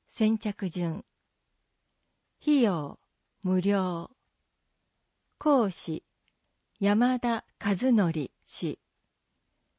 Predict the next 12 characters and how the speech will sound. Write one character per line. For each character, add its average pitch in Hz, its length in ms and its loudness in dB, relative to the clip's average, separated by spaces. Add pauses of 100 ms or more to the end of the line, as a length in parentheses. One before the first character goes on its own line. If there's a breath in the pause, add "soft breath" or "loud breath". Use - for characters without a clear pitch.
(420)
株 233 260 0
式 - 300 -4
会 233 240 2
社、 - 340 -8 (560)
リ 269 220 2
ン 254 80 2
ク - 160 -14
ス - 340 -10 (320)
ビ 220 160 2
ジ 285 220 -2
ネ 277 180 0
ス 220 400 -4